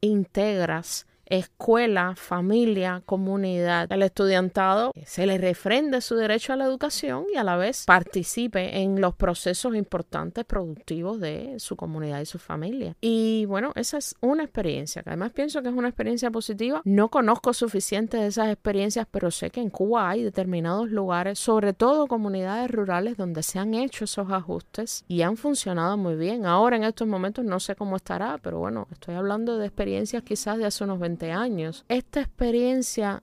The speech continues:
reciente de la pandemia en la que los muchachos quedaron estudiando en casa, con la televisión, con WhatsApp, fue particularmente difícil, porque además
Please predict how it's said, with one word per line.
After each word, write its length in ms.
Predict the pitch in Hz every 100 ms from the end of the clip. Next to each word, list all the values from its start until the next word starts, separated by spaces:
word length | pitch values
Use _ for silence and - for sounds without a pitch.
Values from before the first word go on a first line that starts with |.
| -
reciente 1200 | 220 196 190 - - 220 220 208 175 - 165 180 -
de 140 | 190
la 160 | 185 175
pandemia 880 | 170 165 165 180 202 196 165 175 - -
en 220 | 196 190
la 120 | 170
que 140 | 170 180
los 180 | 165 175
muchachos 680 | 180 175 - 185 - 214 -
quedaron 680 | 190 160 160 180 208 208 -
estudiando 800 | 190 - - 202 196 196 226 226
en 120 | 202
casa, 680 | - 220 226 220 - 190 190
con 360 | - 240 269 277
la 120 | 233
televisión, 1080 | 208 190 180 180 - 214 214 214 208 208 208 -
con 540 | 214 220 233 233 220
WhatsApp, 720 | 185 175 - - 208 208 202 -
fue 480 | - - 240 226 -
particularmente 1400 | 233 226 202 - 196 202 196 220 240 226 233 220 220 220
difícil, 960 | 196 185 - 214 214 - 196 180 175 180 -
porque 220 | 180 180
además 320 | 170 175 202